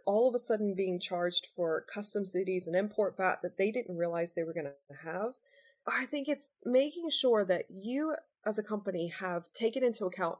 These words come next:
every single thing you would want to communicate to your e-com customers, 'cause those are very different than businesses.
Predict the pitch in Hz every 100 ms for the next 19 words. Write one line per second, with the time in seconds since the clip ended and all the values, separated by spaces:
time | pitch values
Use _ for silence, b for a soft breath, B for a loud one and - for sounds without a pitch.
0 | - 233 269 - 240 220 214 190 180 190
1 | 185 185 185 - - 190 185 190 190 185
2 | 180 - - 180 160 185 180 185 170 175
3 | - 160 - 160 151 - 240 233 285 285
4 | 208 226 214 202 190 175 139 175 170 160
5 | 156 - - -